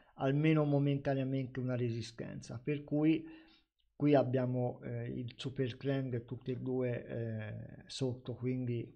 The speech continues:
positivo. Potreb-, potremmo anche iniziare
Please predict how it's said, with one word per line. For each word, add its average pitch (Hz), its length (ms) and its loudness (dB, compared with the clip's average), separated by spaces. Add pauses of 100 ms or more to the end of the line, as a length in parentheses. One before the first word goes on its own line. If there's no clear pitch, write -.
positivo. 135 840 -2 (280)
Potreb-, 127 720 -2
potremmo 147 480 2
anche 147 280 2
iniziare 135 800 0